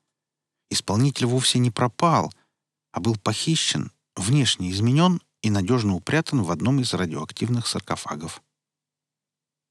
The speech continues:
Дальше больше. Существовало мнение, что группировка «Монолит» появилась по воле артефакта «Исполнитель желаний». Суть мнения сводилась к тому,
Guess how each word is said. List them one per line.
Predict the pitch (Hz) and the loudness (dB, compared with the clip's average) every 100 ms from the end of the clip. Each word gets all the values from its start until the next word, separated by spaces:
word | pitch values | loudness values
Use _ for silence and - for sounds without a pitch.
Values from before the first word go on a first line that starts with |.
| - | -14
Дальше | 73 101 135 - - | -4 0 0 0 -4
больше. | 123 85 - - - - _ _ _ _ _ _ _ _ | -4 -4 -4 -6 -8 -12 _ _ _ _ _ _ _ _
Существовало | - 107 - - 113 113 127 113 | -6 -2 0 0 0 2 2 2
мнение, | 107 147 170 110 87 | 4 4 4 2 0
что | 80 - - | -4 -6 -6
группировка | 80 87 - 95 120 - 92 | -6 -6 -4 -2 -2 -2 -4
«Монолит» | 87 80 92 170 185 - - _ _ - | -2 -4 -2 -2 -2 -8 -16 _ _ -6
появилась | 82 101 156 151 - | -2 2 2 2 0
по | - | -4
воле | 80 120 160 151 - _ _ _ _ _ _ _ _ _ | 0 2 4 2 -2 _ _ _ _ _ _ _ _ _
артефакта | - - - - - 131 - 131 135 - | -10 -8 -8 -6 -4 -4 -4 -6 -6 -8
«Исполнитель | - - - 87 90 113 - 98 | -6 -4 -4 -4 -6 -8 -8 -6
желаний». | 92 98 82 73 67 62 - _ _ _ _ _ _ _ _ _ _ _ | -4 -4 -6 -8 -10 -12 -14 _ _ _ _ _ _ _ _ _ _ _
Суть | - - 185 185 | -2 0 2 0
мнения | 110 131 156 113 87 | 2 4 4 4 0
сводилась | - 101 117 143 110 | -2 -2 -2 -2 -2
к | - | -4
тому, | - 104 156 196 | -2 2 4 2